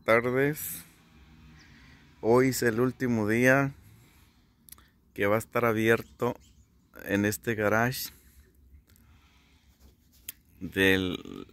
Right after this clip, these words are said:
de la que es el proyecto desde el mes de julio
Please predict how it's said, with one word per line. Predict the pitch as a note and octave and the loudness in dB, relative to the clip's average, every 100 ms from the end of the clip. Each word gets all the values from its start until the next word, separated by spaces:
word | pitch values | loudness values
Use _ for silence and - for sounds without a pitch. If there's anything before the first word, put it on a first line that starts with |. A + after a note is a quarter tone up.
| _ - - - | _ -20 -20 -12
de | F#2+ G2+ | -6 -2
la | G#2 G#2 | 2 2
que | - - G2+ F#2+ G2 G2 G2 - _ _ _ - - - - - | 0 -4 -2 -2 -2 -6 -12 -20 _ _ _ -20 -20 -20 -14 -8
es | A2+ | -4
el | A#2+ | -2
proyecto | A2+ - G#2 F#2+ G2 A#2 A2+ _ - B2+ C3 B2+ C3 | -4 -4 -2 0 4 2 2 _ -2 0 0 -2 -8
desde | - G2+ F#2+ - | -4 -4 -4 -6
el | G2+ | -4
mes | G#2 A2 A#2 A#2+ | 0 2 0 0
de | A#2 | -2
julio | - - - A2+ A#2+ A#2+ B2+ B2+ C3 | -4 -20 -12 0 2 2 0 0 -2